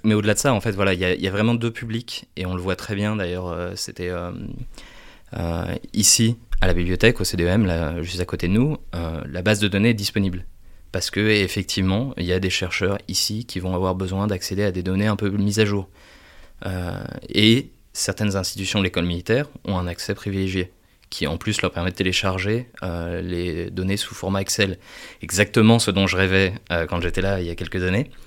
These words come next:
et qui permet à un chercheur en fait de faire la, la même recherche à toute vitesse. Mais en, en réalité, le truc c'est que j'ai, j'ai rencontré le Military Balance en papier pour la première fois quand j'étais ici à l'I R S M,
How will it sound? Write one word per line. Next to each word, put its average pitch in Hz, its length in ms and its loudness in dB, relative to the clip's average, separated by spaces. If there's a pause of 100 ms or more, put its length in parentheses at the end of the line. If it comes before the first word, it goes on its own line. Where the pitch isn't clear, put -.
(520)
et 87 240 0
qui - 220 -12
permet 85 220 -2
à 92 60 0
un 85 60 -2
chercheur 82 360 -2
en 80 80 -6
fait 85 200 -4
de - 60 -6
faire - 220 -10
la, 87 220 -6
la 87 100 -6
même 87 160 -2
recherche 90 340 -4
à 87 40 -8
toute 95 160 -8
vitesse. 107 320 -2 (400)
Mais 107 340 8
en, 117 60 8
en 120 180 6
réalité, 123 560 2
le 98 340 0
truc 165 260 -6
c'est 101 160 0
que 101 60 -6
j'ai, 95 200 -4 (680)
j'ai 92 220 0
rencontré 127 500 2
le 113 60 6
Military 101 380 0
Balance 98 500 -2 (100)
en 85 120 -6
papier 113 500 -2 (400)
pour 101 120 -2
la 98 80 0
première 101 300 0
fois 107 140 -2
quand 92 160 -4
j'étais 92 220 -2
ici - 180 -2
à 113 40 4
l'I 98 100 0
R 87 40 -6
S - 120 -6
M, 135 200 0